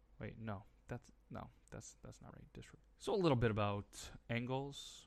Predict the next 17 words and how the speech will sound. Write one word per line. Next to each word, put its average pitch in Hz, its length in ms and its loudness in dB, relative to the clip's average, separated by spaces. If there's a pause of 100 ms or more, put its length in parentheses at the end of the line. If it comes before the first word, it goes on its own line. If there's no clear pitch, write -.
(160)
from 110 200 0
the 104 80 -2
article 101 280 -4
on 95 80 -6
B 98 120 -2
B 101 80 -4
C - 160 -8
dot - 180 -8 (100)
com. 135 340 -4 (300)
He 180 120 -4
was 165 80 -2
born 233 200 2
in 185 80 0
Prussia 135 280 2
in 110 80 -2
eighteen 110 240 -4
twenty. 107 420 -6